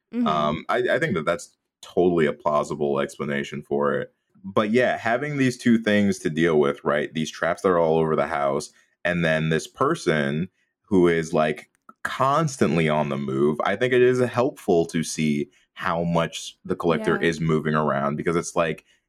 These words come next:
Speaker 2: you, now we as the audience and as Arkin know that we can't be in one room for too long because this
Speaker 1: Mm-hmm.
Speaker 2: man is checking everything. Um, it kind of reminds me, funny enough, our,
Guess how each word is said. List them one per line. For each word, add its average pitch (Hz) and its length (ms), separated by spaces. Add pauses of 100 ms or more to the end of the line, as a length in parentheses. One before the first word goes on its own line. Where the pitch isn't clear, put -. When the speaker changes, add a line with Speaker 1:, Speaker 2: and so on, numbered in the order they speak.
Speaker 2:
you, 170 300
now 120 400
we 113 220
as 127 140
the 104 100
audience 101 400
and 90 220
as 82 80
Arkin 85 480
know 80 180
that 78 220
we 110 100
can't 110 420
be 92 160
in 85 140
one 82 220
room 76 180
for 76 140
too 76 200
long 76 320
because 76 220
this 90 160
Speaker 1:
Mm-hmm. - 80
Speaker 2:
man 80 240
is 76 180
checking 71 540 (300)
everything. 69 880 (340)
Um, 78 400
it 113 140
kind 170 240
of 220 100
reminds 110 480
me, 87 140
funny 98 220
enough, 87 280
our, 85 460